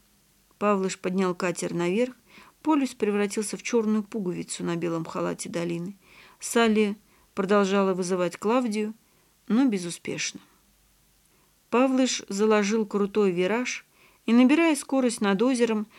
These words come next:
рванул в облака так, чтобы спуститься вертикально к станции. Под облаками хлестал ливень, и было сумрачно. Павлыш поставил вездеход у купола лаборатории и включил двигатель,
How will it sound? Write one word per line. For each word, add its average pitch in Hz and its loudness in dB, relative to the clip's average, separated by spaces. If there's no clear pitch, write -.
рванул 247 4
в 185 -2
облака 214 0
так, 285 -2
чтобы 208 -2
спуститься 208 -6
вертикально 185 -4
к 175 -12
станции. 165 -10
Под 220 2
облаками 277 2
хлестал 208 0
ливень, 247 2
и 185 -4
было 196 0
сумрачно. 170 -8
Павлыш 226 2
поставил 208 2
вездеход 196 2
у 196 -2
купола 190 0
лаборатории 190 2
и 226 2
включил 254 4
двигатель, 247 2